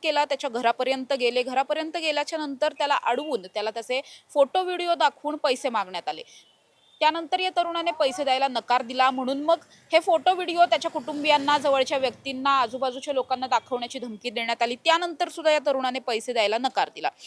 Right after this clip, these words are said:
नंतर मात्र या दोघांनी सुद्धा, "आम्ही, तू, तूच आमच्याकडून उलट पैसे घेतलेले होते आणि जे पैसे तू घेतलेस वीस हजार तेच आम्हाला आता परत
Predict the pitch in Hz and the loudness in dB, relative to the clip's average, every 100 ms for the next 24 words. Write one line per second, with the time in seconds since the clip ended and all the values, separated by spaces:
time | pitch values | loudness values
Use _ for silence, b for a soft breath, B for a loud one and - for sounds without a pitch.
0 | B B 269 330 359 359 359 262 294 294 | B B -2 2 4 4 2 0 2 2
1 | 311 285 233 233 240 254 269 277 247 233 | 4 2 4 0 0 -4 -4 -6 -2 2
2 | 240 B B - 247 269 - - 320 - | 2 B B 0 0 2 -4 -8 -10 -6
3 | 359 381 320 311 330 320 320 294 294 - | -2 0 0 -2 -4 -4 -4 -2 -2 0
4 | 262 233 294 277 - 262 262 254 - 262 | -2 0 -4 -4 -4 -2 0 -2 0 0
5 | 262 226 277 285 254 330 349 349 311 - | 0 -2 -2 0 -4 -4 -6 -6 -8 -2
6 | 285 302 269 269 277 254 233 285 - 330 | 0 0 -4 -8 -6 -2 2 2 0 -4
7 | 339 311 415 415 302 302 339 349 | -2 0 2 2 0 2 4 4